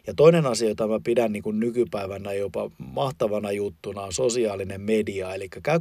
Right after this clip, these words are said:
kattoo yritystileiltä, että minkälaista sisältöä tää kyseinen asiayritys, asiakasyritys siis jakaa ja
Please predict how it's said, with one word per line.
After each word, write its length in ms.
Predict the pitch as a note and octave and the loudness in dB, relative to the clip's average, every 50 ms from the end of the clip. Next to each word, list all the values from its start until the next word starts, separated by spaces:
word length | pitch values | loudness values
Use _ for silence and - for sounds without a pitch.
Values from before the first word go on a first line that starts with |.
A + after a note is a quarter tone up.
| E3 | 0
kattoo 460 | - E3 D#3 D#3+ D#3+ _ - B2+ A#2 | 2 2 2 0 0 _ 0 2 6
yritystileiltä, 920 | A#2 C3 C#3 C3+ B2 - A2+ G2+ - - A2+ G#2+ G#2+ G#2 G2+ F#2+ F2+ G#2 G2+ | 6 8 8 6 4 4 -2 -8 -6 -4 -4 -2 -2 -4 -4 -6 -8 -8 -8
että 140 | F#2+ E2+ C3+ | -8 -6 -6
minkälaista 500 | D#3+ F3 - F#3 D#3+ B2+ A2 - - G#2 | -4 -2 -2 -2 -2 -2 -4 -4 -4 -4
sisältöä 720 | A2 B2 A#2 C#3 B2+ A2+ G2+ F2+ - G#2+ G2 G2 F#2+ F2 - - - - - - - - - - | -4 -2 0 0 0 0 0 -2 -6 -6 -6 -6 -8 -10 -12 -16 -20 -20 -20 -20 -20 -18 -10 -6
tää 160 | A2 G2+ F#2 - | -6 -6 -4 -4
kyseinen 440 | - C3+ C3+ D3 B2 A2 G#2+ G2+ | -2 2 4 4 4 2 2 0
asiayritys, 720 | G#2+ A2 A2+ B2 A2+ G#2 G#2 G#2 G2 G2 F2+ G2 F2 - E2+ - | 0 0 0 2 2 2 0 0 -2 -4 -6 -6 -8 -8 -6 -4
asiakasyritys 840 | G#2+ B2 A#2+ C3+ C3+ G#2+ A2 F#2 G#2+ G#2+ G#2+ G2+ G2 E2+ - F2 - | -2 0 4 4 4 2 2 -2 -2 -2 -2 -2 -4 -6 -6 -6 -6
siis 180 | - F#2 - | -4 -4 0
jakaa 640 | A#2+ B2 B2 B2+ A#2+ - - A2+ G2+ G2 G2 F#2+ F2+ E2 | 2 4 4 4 4 2 -4 -4 -4 -4 -4 -6 -6 -8
ja 240 | - - - F#2+ F#2 | -8 -8 -8 -8 -10